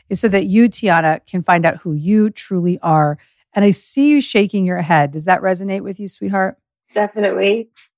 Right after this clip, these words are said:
Speaker 1: Yeah. Yeah.
Speaker 2: I've been feeling disconnected for quite a while now. <laughs>
Speaker 1: Right. And look, if we're in a relationship and we lose ourselves in a relationship,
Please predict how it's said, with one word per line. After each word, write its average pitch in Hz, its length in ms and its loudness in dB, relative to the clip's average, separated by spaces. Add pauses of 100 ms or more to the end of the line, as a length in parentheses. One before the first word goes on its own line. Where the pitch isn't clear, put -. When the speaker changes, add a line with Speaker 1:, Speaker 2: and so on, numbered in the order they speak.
(180)
Speaker 1:
Yeah. 156 180 -4 (540)
Yeah. 208 180 0
Speaker 2:
I've 208 80 2
been 220 160 2
feeling 202 400 -2 (240)
disconnected 208 640 -4
for 208 160 -6
quite 202 280 -2
a 202 60 0
while 190 360 -2
now. 180 360 -12 (260)
<laughs> 302 60 -8 (340)
Speaker 1:
Right. 233 260 -2 (440)
And 285 320 4 (280)
look, 320 320 2 (240)
if 240 140 2
we're 330 260 4
in 349 140 2
a 330 80 4
relationship 269 640 0
and 208 120 -2
we 262 120 2
lose 233 500 4
ourselves 196 560 2
in 208 120 -6
a 196 80 2
relationship, 180 840 -4